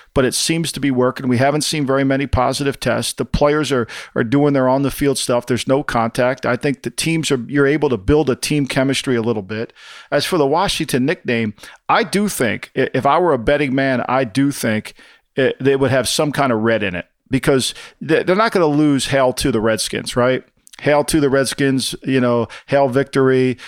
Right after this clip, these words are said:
f-, Braves on the warpath, fight for old D C. You know, like, they're not gonna lose. They can't lose that. That's a, like, a legendary song, you know? So I think Red Wolves makes sense. But I do think, A-, A D, I think the N F L is being smart. They're taking their time.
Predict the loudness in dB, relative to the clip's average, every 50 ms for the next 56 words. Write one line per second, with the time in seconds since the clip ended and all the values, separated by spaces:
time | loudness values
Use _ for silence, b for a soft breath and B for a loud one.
0 | -20 -18 -16 -14 -14 -14 -14 -10 -4 -2 -2 0 2 2 2 4 2 2 2 2
1 | 2 2 2 2 2 2 0 0 0 0 0 0 0 0 0 0 0 0 -2 -2
2 | 0 2 2 2 2 0 0 -2 -2 -2 -2 -2 0 0 0 0 0 0 0 0
3 | 0 0 -2 0 0 0 0 0 0 0 2 2 2 2 2 2 2 0 -2 0
4 | 0 0 0 0 0 0 0 0 0 0 -2 0 0 -2 -2 0 0 -2 -2 -2
5 | 0 -2 -2 0 0 0 2 2 2 2 0 0 0 0 2 2 2 2 0 -2
6 | -2 -2 0 0 0 0 0 0 0 0 0 2 2 0 0 -2 -4 B B B
7 | B B B B -2 0 2 4 4 4 4 4 2 0 B B B B B B
8 | -2 -2 0 0 -4 -2 0 0 -2 0 0 0 -2 -2 -2 -4 -4 -4 -4 -4
9 | -4 -6 -6 -6 -6 -6 -8 -10 -8 -6 -6 -4 -2 0 0 0 0 0 0 0
10 | 0 -2 -2 -2 -2 -2 -2 -2 -2 -2 0 0 0 -2 0 2 2 2 2 2
11 | 0 -2 -2 -2 -4 -4 -4 -4 -2 0 0 0 0 0 2 2 2 4 2 0
12 | 0 -2 0 0 0 0 0 -2 -4 -2 0 0 0 0 0 -2 -2 -4 -4 -2
13 | 0 -2 0 0 0 0 -2 -2 -2 0 0 2 2 2 0 -2 -4